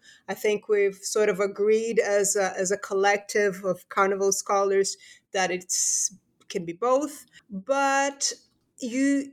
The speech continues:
you note here that this debate fails to engage with an important question. Quote, how do the ideals of Carnival inspire political and social engagement? So tell us,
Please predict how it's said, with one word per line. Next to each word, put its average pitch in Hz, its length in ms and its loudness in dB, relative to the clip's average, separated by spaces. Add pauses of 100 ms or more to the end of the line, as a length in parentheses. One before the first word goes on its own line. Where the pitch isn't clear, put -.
(120)
you 254 180 -2
note 392 320 2
here 247 300 2
that 220 180 -6
this 254 200 2
debate 262 340 6
fails 262 380 0
to 262 120 -6
engage 226 460 0
with 220 360 0
an 226 120 2
important 220 480 0
question. - 840 -4 (540)
Quote, 226 560 0 (480)
how 277 220 4
do 262 160 -6
the 262 160 2
ideals 226 480 2
of 214 160 -4
Carnival 208 460 2
inspire 226 640 2
political 214 720 2
and 196 100 0
social 196 420 -2
engagement? 185 640 -4 (100)
So 220 460 6
tell 302 340 4
us, - 360 2